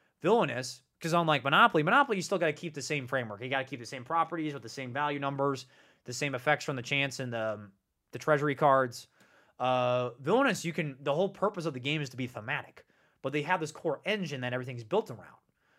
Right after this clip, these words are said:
So if you can build an improved engine and put that stuff in there, you're good. It's just the same thing with, like, developing better game engines for video games. You know, like, you get Unreal three that goes to Unreal four and then Unreal five. You know, it's the same deal.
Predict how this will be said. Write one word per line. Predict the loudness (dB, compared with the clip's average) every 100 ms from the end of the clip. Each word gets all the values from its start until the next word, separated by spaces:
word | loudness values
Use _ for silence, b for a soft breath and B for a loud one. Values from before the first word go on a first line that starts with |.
| _
So | -12
if | -10
you | -6
can | -4
build | 0 2
an | 2
improved | -2 -4 -6 -6 -6
engine | -4 -4 -8 -12 -18 _ _ _ _ _ _ _ _ -16
and | -8
put | -2
that | -2 0
stuff | 0 0
in | -4
there, | -4 -10 -16 _
you're | -8
good. | 2 2 2 -4
It's | -4
just | -2
the | 0
same | 0
thing | 2 4
with, | 4
like, | 4
developing | 4 4 4 2
better | 0 0
game | -2 -2 -2
engines | -4 -8
for | -6
video | -4 -4 -4
games. | -8 -14 -8
You | -2
know, | 0
like, | 0 -2
you | -2
get | 0
Unreal | 0 -2 -4
three | -2 0 2 2
that | 0 -4
goes | -8
to | -10
Unreal | -12 -14
four | -2 4 6
and | 6
then | 2
Unreal | -4 -8
five. | -6 -6 -8 -16 _ _
You | -8
know, | -6
it's | -6
the | -6
same | -8 -8
deal. | -8